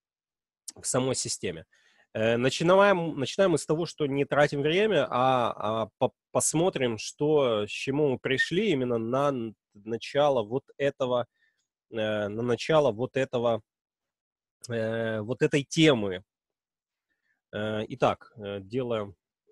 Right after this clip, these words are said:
вот такой формат. Вот то, что у нас есть изначально. То есть у нас есть шесть переменных, которые определяют начальную координату точки. Это пять и семь,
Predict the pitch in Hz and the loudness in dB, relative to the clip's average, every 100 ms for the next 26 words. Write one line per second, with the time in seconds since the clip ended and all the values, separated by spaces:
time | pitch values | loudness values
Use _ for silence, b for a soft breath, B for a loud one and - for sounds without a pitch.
0 | - 117 98 - - 104 - 131 185 208 | -20 -20 -20 -20 -12 -10 -6 -2 0 -2
1 | - 127 - 147 135 - 127 117 - 127 | -4 -8 -6 -6 -6 -6 -4 -4 -4 -10
2 | 117 - 113 120 - 92 85 90 - 101 | -10 -8 -6 -6 -4 -4 -4 -10 -14 -10
3 | - 160 - 127 107 _ _ _ _ _ | -2 0 0 -6 -8 _ _ _ _ _
4 | _ _ _ _ _ _ - - 185 - | _ _ _ _ _ _ -4 0 0 2
5 | 170 147 131 123 147 - - 156 139 - | 2 4 4 2 0 -2 2 4 4 4
6 | 131 135 147 127 117 127 - 160 139 123 | -2 2 6 6 4 0 4 4 4 0
7 | 120 120 131 - 113 117 113 - 127 117 | -2 0 0 -2 -6 -6 -6 -6 -6 -2
8 | 135 135 127 - 123 113 127 | 0 0 0 -4 -2 -2 -4